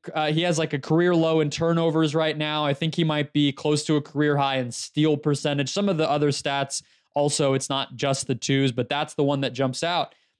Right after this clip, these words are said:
I think the other one, though, is he is playing a lot more games than he has in recent seasons. He's healthy right now. If he were to finish the season, he would blow out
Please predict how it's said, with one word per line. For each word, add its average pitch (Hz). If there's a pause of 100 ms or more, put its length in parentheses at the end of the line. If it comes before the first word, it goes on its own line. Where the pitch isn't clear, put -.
(120)
I 156
think 254
the 262
other 240
one, 220
though, 185
is 170 (760)
he 185
is 175 (480)
playing 202 (560)
a 139
lot 175
more 196
games 160
than 165
he 165
has 139
in 143
recent 143
seasons. 113
He's 120
healthy 170
right 196
now. 165
If 170
he 160
were 156
to 147
finish 165
the 165
season, 156
he 147
would 139 (420)
blow 147
out 151